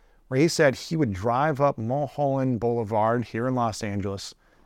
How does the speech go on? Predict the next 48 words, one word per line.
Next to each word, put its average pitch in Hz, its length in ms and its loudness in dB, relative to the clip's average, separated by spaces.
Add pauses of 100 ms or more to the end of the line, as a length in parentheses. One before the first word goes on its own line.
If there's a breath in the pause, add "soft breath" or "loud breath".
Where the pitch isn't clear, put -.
(140)
every 135 220 2
day 101 180 0
when 110 140 -2
he 180 60 2
was 196 120 2
broke, 156 640 0 (340 soft breath)
just - 180 -4
doing 151 180 0
stand-up 143 540 0
comedy 131 680 0 (320 soft breath)
for 123 160 -4
free, 147 320 2
essentially. 120 640 0
And 107 100 -2
he 113 120 -2
would 117 100 -2
drive 113 360 -2
up 123 180 -2
there 123 240 0
and 117 80 0
he 120 60 0
would 120 100 -2
imagine 117 480 -2
himself, 110 560 -4 (540 soft breath)
you 120 140 -2
know, 107 240 -2
winning 135 300 2
awards 127 480 0
and 113 60 -4
imagine 117 440 -2
himself 117 500 -2
on 117 140 -4
movies 123 540 0
and 107 160 -6
just - 220 -6 (340 soft breath)
be 127 100 -2
playful 135 640 0
with 110 240 -2
it. 110 100 -2
And 98 100 -4
he 120 120 0
would, 110 260 -2
he 110 120 0
wrote 127 200 2
a 120 60 4
check - 400 -2
to - 140 -4
himself, 110 640 0